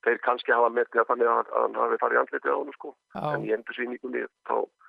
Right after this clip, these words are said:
Speaker 1: sáu það svo að vera ekki og, hérna, mér fannst þetta rauða spjald vera,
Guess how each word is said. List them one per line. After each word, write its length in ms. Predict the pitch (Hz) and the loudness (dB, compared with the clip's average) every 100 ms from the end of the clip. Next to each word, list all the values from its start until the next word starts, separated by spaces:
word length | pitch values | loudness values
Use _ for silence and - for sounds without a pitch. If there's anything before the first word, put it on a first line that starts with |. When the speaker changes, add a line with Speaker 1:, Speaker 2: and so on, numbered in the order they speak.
| - - - | -20 -20 -12
Speaker 1:
sáu 200 | - 110 | -2 0
það 180 | 104 - | 0 -2
svo 160 | 113 | -2
að 60 | 113 | 0
vera 120 | 120 | 0
ekki 300 | - - 120 | -4 -10 -6
og, 160 | 107 - | -6 -6
hérna, 400 | 101 - 101 - - _ _ _ _ - - - - - - - - _ | -8 -12 -14 -14 -16 _ _ _ _ -20 -20 -20 -20 -20 -18 -20 -20 _
mér 180 | 113 127 | 2 2
fannst 160 | 147 | 2
þetta 160 | 143 143 | 2 4
rauða 160 | 147 | 4
spjald 260 | - 139 131 - | 4 0 0 2
vera, 300 | 120 113 | 4 6